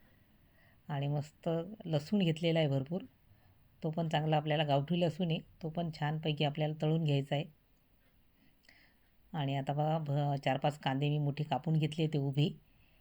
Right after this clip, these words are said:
ते मस्त तेलामध्ये आपल्याला तळून घ्यायचे छानपैकी, म्हणजे कच्चा कांदा राहिला नाही पाहिजे. आणि मस्त तळल्यानंतर हा कांदा जास्त दिवस टिकतो, मग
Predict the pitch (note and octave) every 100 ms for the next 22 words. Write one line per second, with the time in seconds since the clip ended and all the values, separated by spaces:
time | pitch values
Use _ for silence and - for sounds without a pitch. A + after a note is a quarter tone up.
0 | _ _ _ - E3 D3+ D3+ D#3+ D#3 D3+
1 | D#3 D3+ D3 D3+ D3+ D3 D#3 E3 D#3+ C#3+
2 | C#3 D3+ C#3 C3+ C3+ C#3 C3+ G3 - _
3 | - _ - _ _ _ _ _ _ _
4 | _ D#3 C#3+ D3+ D3 - E3 D#3+ D3+ D3+
5 | D3 D3 D3 D#3+ D#3 C#3+ C#3+ - D#3 C3
6 | C#3+ D3 D3 D#3+ D#3+ D3 D3+ D#3 D#3 D3
7 | C#3 C#3 C#3+ D3 C#3 - D#3 D3+ D3 -
8 | - D#3+ D3